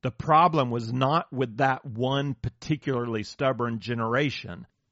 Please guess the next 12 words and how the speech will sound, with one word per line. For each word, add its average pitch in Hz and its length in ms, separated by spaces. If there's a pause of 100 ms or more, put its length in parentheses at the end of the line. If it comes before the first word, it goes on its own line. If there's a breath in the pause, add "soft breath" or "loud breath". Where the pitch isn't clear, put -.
(120)
The 120 80
problem 143 720
is 113 180
with 113 220 (120)
every 147 540
generation 113 880
from 117 320
Egypt 117 600
to 113 120
Babylon 113 840
to 120 220
us. 104 540